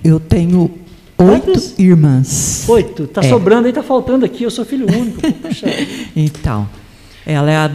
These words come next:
Speaker 1: mais ou menos a do meio.
Speaker 2: Ô, ô, Isilda,
Speaker 1: Uhum.
Speaker 2: adota o Vilas Boas aqui, porque tem muita irmã aqui, tá faltando aqui, filha. Me ajuda aí, vai, por favor. Ah, a Leila manda um beijo pra você. Ela falou, "Viva a nossa comunidade de Nossa Senhora de Fátima."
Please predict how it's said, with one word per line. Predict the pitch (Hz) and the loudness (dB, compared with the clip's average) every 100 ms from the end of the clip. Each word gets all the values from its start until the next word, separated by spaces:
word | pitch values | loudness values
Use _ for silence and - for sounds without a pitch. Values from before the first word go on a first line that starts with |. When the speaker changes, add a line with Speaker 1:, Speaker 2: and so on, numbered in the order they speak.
| 156 | -2
Speaker 1:
mais | 151 170 160 | 0 2 2
ou | 180 | 0
menos | 165 165 | 2 2
a | 170 | 2
do | 170 | 2
meio. | 214 160 135 120 120 - - - _ | 2 4 2 2 -2 -6 -14 -20 _
Speaker 2:
Ô, | 220 233 220 | -4 -2 2
ô, | 233 | 2
Isilda, | 202 196 254 262 | 2 2 2 4
Speaker 1:
Uhum. | 269 151 151 | 4 2 0
Speaker 2:
adota | 185 190 214 - 302 | 0 2 2 2 -2
o | |
Vilas | 269 277 196 | 0 2 2
Boas | 190 220 202 | 2 2 2
aqui, | 175 226 | -2 -4
porque | 226 277 - 285 285 | -2 -4 -2 -2 0
tem | 277 | 0
muita | 247 285 294 302 | 2 4 4 6
irmã | 311 269 240 262 | 4 6 6 4
aqui, | 254 262 | 4 0
tá | 262 | -2
faltando | 349 330 339 - 339 349 - - | 0 2 2 2 2 4 2 -2
aqui, | - 214 330 | -4 -6 -6
filha. | - 190 196 139 - - | -6 -6 -8 -10 -10 0
Me | 285 | 2
ajuda | 240 214 220 302 247 | 4 2 2 2 4
aí, | 247 247 | 4 2
vai, | 233 262 151 - - - | 2 2 2 -6 -18 -6
por | 254 254 | -2 0
favor. | 262 220 208 208 160 - - - - | 0 2 4 4 4 -4 -16 -18 -10
Ah, | 262 277 277 269 269 277 | -2 2 4 4 2 2
a | 226 | 4
Leila | 226 269 359 285 220 196 | 6 6 4 4 4 4
manda | 220 254 247 | 2 0 0
um | |
beijo | 202 214 190 | 4 2 2
pra | 175 185 | 0 0
você. | 165 - 160 | -2 -4 -2
Ela | 160 143 | 0 0
falou, | 208 214 | 0 2
"Viva | 151 165 294 240 | 0 0 0 0
a | |
nossa | 233 208 226 | 0 -2 -2
comunidade | 233 233 220 147 214 190 | 0 0 2 2 2 2
de | 190 | -2
Nossa | 208 - | -2 -2
Senhora | 214 | 0
de | 202 | -2
Fátima." | - 180 160 147 123 | -4 -4 -4 -8 -14